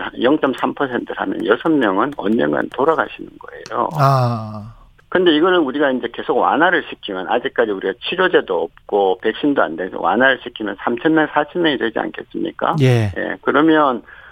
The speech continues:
Speaker 1: 하루에 열 명 이상이 매일 돌아가시는 일이 이제 계속 생기는데,
Speaker 2: 음.
Speaker 1: 그거를 우리 사회가 그냥 받아들일 수 있겠느냐.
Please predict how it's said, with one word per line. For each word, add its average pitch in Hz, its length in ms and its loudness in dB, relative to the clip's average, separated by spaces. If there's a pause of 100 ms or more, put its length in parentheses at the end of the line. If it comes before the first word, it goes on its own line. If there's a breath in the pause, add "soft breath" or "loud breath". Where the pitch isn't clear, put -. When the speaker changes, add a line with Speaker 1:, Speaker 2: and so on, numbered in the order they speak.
(220 loud breath)
Speaker 1:
하루에 151 360 2
열 113 200 2
명 175 200 4
이상이 151 840 2 (380)
매일 113 380 0
돌아가시는 117 680 0
일이 87 240 -10
이제 95 200 -12
계속 - 260 -20 (100)
생기는데, 87 840 -6
Speaker 2:
음. 147 320 4 (260 loud breath)
Speaker 1:
그거를 175 320 4
우리 139 220 0
사회가 151 460 2
그냥 131 320 -2
받아들일 123 520 -4
수 - 120 -14
있겠느냐. 98 540 -12